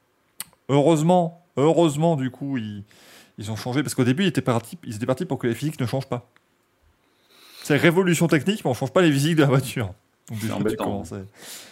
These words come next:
Speaker 1: faites éclater votre talent au grand jour sous les légendaires palmiers de Floride en triomphant des dix-neuf virages du nouvel autodrome international de Miami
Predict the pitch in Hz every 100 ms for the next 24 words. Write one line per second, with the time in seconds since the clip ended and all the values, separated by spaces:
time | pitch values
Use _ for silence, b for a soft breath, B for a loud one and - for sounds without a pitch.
0 | B B - 175 170 220 - 196 214 170
1 | 151 139 156 156 127 165 196 214 214 156
2 | 127 120 160 160 165 165 139 139 127 139
3 | 117 - 156 151 160 113 - 147 143 113
4 | 160 143 104 151 151 165 113 135 143 147
5 | 113 117 123 127 165 - 165 170 135 127
6 | 120 117 135 143 120 110 117 120 165